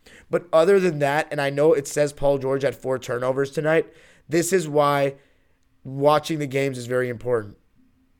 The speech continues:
The turnovers that he had tonight, besides those ones I just mentioned in the backcourt,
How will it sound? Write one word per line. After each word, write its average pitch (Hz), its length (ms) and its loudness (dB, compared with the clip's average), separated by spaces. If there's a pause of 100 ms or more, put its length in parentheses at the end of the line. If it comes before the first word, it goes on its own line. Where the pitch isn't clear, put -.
(580)
The 156 140 -2
turnovers 190 540 2
that 180 100 2
he 160 100 2
had 151 220 -4
tonight, 139 540 -2
besides 139 400 -2
those 139 180 -4
ones 135 180 -4
I 127 80 -2
just 123 200 -12
mentioned 127 300 -10
in 117 60 -6
the 113 80 -8
backcourt, 147 420 -2